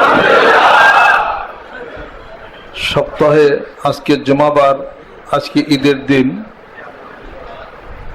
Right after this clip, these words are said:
গতকাল সব গুজারি গেছে, যারা এখানে ছিলেন রাত্রি জাগরণ করছেন,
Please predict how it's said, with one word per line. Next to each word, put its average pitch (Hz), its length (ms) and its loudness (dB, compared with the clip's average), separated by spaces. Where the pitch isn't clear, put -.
গতকাল 147 720 4
সব - 420 0
গুজারি 139 440 2
গেছে, 143 380 2
যারা 139 280 4
এখানে 143 340 2
ছিলেন 147 500 0
রাত্রি 139 360 2
জাগরণ 139 380 4
করছেন, 147 600 -2